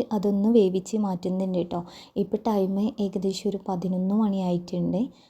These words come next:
അതുകൊണ്ട് തന്നെ ആ ഒരു ടൈമിലാണ് ട്ടോ ഞാൻ പത്തിരിയൊക്കെ പരത്തി ഫ്രിഡ്ജിലേക്ക് വെച്ചിട്ടുള്ളത്. ഇത് പിറ്റേന്ന് രാവിലെയാണ് ട്ടോ. രാവിലെ തന്നെ വേഗം കട്ട്, കാലിച്ചായ കുടിച്ച് അത് കഴിഞ്ഞ് ഉള്ളിയൊക്കെ ഞാൻ തലേന്ന് രാത്രി വെള്ളത്തിലിട്ട് വെച്ചിട്ടുണ്ട്, പെട്ടെന്ന് തൊലി കളഞ്ഞ് കിട്ടാൻ വേണ്ടിയിട്ടാണ്.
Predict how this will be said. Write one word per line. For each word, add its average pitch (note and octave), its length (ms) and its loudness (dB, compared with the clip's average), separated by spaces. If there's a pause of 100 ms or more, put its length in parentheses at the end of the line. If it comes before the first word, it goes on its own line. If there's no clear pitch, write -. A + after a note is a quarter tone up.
(320)
അതുകൊണ്ട് F#3+ 420 0
തന്നെ G#3+ 220 2 (320)
ആ G3 80 -4 (100)
ഒരു G#3+ 220 2
ടൈമിലാണ് F#3+ 680 0
ട്ടോ G3 220 -4
ഞാൻ F3+ 260 0 (160)
പത്തിരിയൊക്കെ F#3+ 600 -8
പരത്തി G3 560 -4
ഫ്രിഡ്ജിലേക്ക് F3+ 680 -2
വെച്ചിട്ടുള്ളത്. F#3 640 -4 (480)
ഇത് G3+ 180 4
പിറ്റേന്ന് G#3+ 480 0
രാവിലെയാണ് F#3+ 800 0
ട്ടോ. F3+ 200 -4
രാവിലെ F3+ 420 -2
തന്നെ G3+ 280 -2
വേഗം G#3 420 0
കട്ട്, G#3 320 -4
കാലിച്ചായ F#3 640 -2
കുടിച്ച് F#3+ 440 -4 (160)
അത് G3 160 -4
കഴിഞ്ഞ് G3 320 -2
ഉള്ളിയൊക്കെ G#3 520 0
ഞാൻ G#3+ 260 2
തലേന്ന് F#3+ 340 -2
രാത്രി F#3+ 300 -2
വെള്ളത്തിലിട്ട് F3+ 640 0
വെച്ചിട്ടുണ്ട്, F3+ 500 -2
പെട്ടെന്ന് F#3+ 580 -2
തൊലി G3 300 2
കളഞ്ഞ് F3+ 340 2
കിട്ടാൻ F3+ 300 -2
വേണ്ടിയിട്ടാണ്. E3+ 600 -2